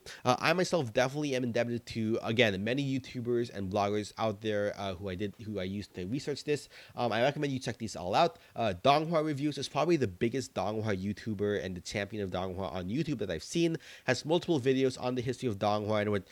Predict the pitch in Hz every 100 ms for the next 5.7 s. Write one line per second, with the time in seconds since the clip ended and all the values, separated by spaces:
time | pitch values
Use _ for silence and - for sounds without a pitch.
0 | - - 113 110 113 95 101 90 - 95
1 | 123 151 131 135 135 127 127 165 151 135
2 | 127 104 127 113 - 139 135 123 117 127
3 | 120 - - 123 113 113 101 92 95 95
4 | - 101 98 98 90 101 95 92 90 98
5 | 92 - - - - 117